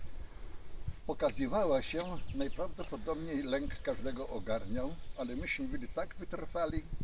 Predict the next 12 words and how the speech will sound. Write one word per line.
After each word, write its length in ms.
tak 220
wytrwani, 760
tak 220
zdolni. 560
Do 180
tego 280
należy 300
dodać, 360
taka 240
sama 300
elita 600
przyjechała 720